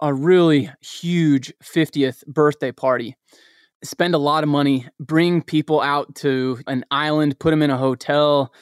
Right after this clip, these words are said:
have a lot of food and drinks, entertainment for this week-long type of party and, and experience. And he thought about this in his early forties. He realized that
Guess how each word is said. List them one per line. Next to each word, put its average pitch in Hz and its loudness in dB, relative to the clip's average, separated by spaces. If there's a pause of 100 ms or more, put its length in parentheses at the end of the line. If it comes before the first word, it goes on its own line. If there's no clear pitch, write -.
(200)
have 143 -4
a 131 -12
lot 147 0
of 156 -8
food 160 2
and 135 0
drinks, 147 -2
entertainment 147 0 (320)
for 156 0
this 139 0
week-long 147 0 (100)
type 143 -4
of 127 -6
party 151 -2
and, 120 -8
and 131 -6
experience. 127 -4 (420)
And 143 -4
he 143 -2
thought 226 -2
about 147 -2
this 143 -2
in 139 -4
his 135 -4
early 147 -2
forties. 143 -4 (720)
He 156 2
realized 185 2
that 147 0